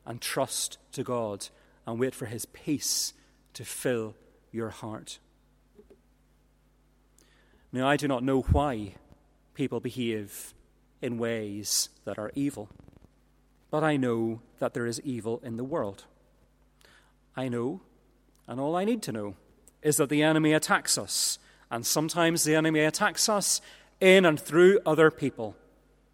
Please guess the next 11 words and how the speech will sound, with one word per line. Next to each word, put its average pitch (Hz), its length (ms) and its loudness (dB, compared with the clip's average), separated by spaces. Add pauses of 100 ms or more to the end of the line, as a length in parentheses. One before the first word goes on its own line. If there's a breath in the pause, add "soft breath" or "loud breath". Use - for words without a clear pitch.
(1600)
Sometimes 160 400 2
they 180 80 4
don't 190 160 4
even 180 240 2
know 131 240 4 (540)
that 135 120 -2
the 135 140 2
enemy 135 300 2
is 127 180 -4
at 131 80 -4
work 117 400 -4